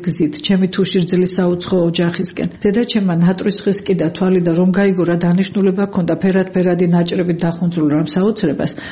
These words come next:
სასწრაფოდ გააჩერებინა მანქანა. ოთხად გახია საგანგებოდ გახამებულ, გაუთუებული საგარეო ცხვრსახოცი და ნატვრის ხეს შეაბა.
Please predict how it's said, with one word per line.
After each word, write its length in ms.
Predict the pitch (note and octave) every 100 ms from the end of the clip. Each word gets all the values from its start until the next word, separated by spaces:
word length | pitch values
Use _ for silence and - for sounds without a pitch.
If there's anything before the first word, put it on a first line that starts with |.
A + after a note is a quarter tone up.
| - -
სასწრაფოდ 480 | G#3+ G3 - G3+ F#3
გააჩერებინა 720 | F#3 F#3 F3+ F#3 F3+ F3+ G3 F#3
მანქანა. 420 | D#3+ - - F#2 - - - G3+
ოთხად 300 | G3+ A3+ G#3
გახია 420 | G3 G3 - E3+ E3
საგანგებოდ 520 | F3+ G3 F#3 F#3 F#3
გახამებულ, 520 | F#3 E3+ F#3 F3+ F3+ F3
გაუთუებული 600 | E3+ F3 F3 F#3+ F#3 F#3
საგარეო 420 | F3+ E3+ F3+ F3+ F3
ცხვრსახოცი 560 | - G3 G#3 G3 A3 -
და 40 | A3+
ნატვრის 380 | F3+ D3+ - D3+
ხეს 160 | - G3
შეაბა. 460 | - B2 - F#3